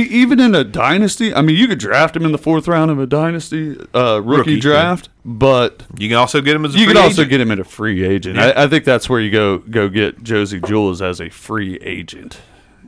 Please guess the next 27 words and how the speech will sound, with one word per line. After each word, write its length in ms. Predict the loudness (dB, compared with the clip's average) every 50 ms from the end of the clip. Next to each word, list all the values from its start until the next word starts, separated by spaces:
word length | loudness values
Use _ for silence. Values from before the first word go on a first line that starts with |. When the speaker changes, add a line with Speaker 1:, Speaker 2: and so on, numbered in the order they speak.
| _ _ _ -20 -14 -4
Speaker 2:
Cool 160 | -2 0 0
Speaker 1:
Yeah. 60 | 0 0
Speaker 2:
name, 240 | -2 -2 -2 -4 -6
though. 180 | -8 -12 -16 -18 -20 _ _ _ -20
Speaker 1:
Very 320 | -16 -10 -6 -4 -4 -4
cool 220 | -4 -4 -6 -4 -2
name. 260 | -4 -4 -4 -6 -4 0
Good 140 | 0 0 2
Speaker 2:
I 20 |
mean, 60 | 2 2
Speaker 1:
stat. 260 | 2 2 2 2 -2 -4
Speaker 2:
it's 80 | -6 -8 -8 -8 -6
Speaker 1:
Uh, 60 | -8 -8
again, 400 | -4 -2 0 2 2 0 -2 -4 -6
he 100 | -8 -4
kinda 240 | -2 0 0 0 0
blew 220 | 0 0 0 0
the 80 | 0 -2
combine. 560 | -2 -2 -2 0 0 0 0 0 0 0 0
I'm 100 | 0 0
not 180 | 0 0 0 0
a 40 | -2
hundred 260 | 0 0 -2 -2 -2
percent 320 | -4 -6 -4 -4 -2 -2
into 240 | -2 -2 -2 -4 -4
the 60 | -6 -4
combine 560 | -4 -4 -2 -2 -2 -2 -2 -2 -2 -4